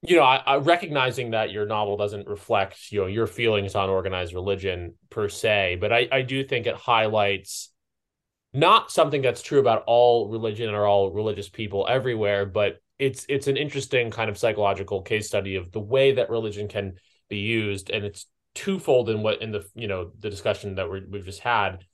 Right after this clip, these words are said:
Like, not only, religion can be used to kind of bolster power, and being a religious figure and, and putting yourself up on a pedestal, uh, can very much be a way to, um,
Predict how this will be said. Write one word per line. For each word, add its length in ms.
Like, 240
not 280
only, 240
religion 380
can 140
be 60
used 220
to 60
kind 180
of 200
bolster 840
power, 480
and 180
being 200
a 60
religious 400
figure 420
and, 220
and 200
putting 180
yourself 300
up 100
on 120
a 40
pedestal, 760
uh, 180
can 240
very 220
much 340
be 240
a 100
way 540
to, 600
um, 560